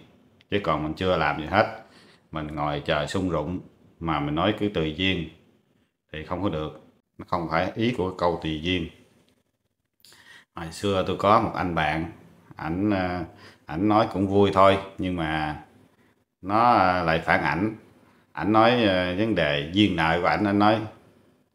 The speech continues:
"Tôi ở nhà thôi, rồi duyên nó sẽ tới."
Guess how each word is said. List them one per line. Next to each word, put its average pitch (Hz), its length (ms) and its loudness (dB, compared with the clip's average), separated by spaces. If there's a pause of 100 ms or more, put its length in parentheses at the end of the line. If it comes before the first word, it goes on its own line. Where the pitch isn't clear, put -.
(1000)
"Tôi 101 220 0
ở 98 80 2
nhà 80 420 2
thôi, 92 240 4 (920)
rồi 80 280 -6
duyên 95 260 2
nó 98 60 -2
sẽ 95 140 2
tới." 117 300 6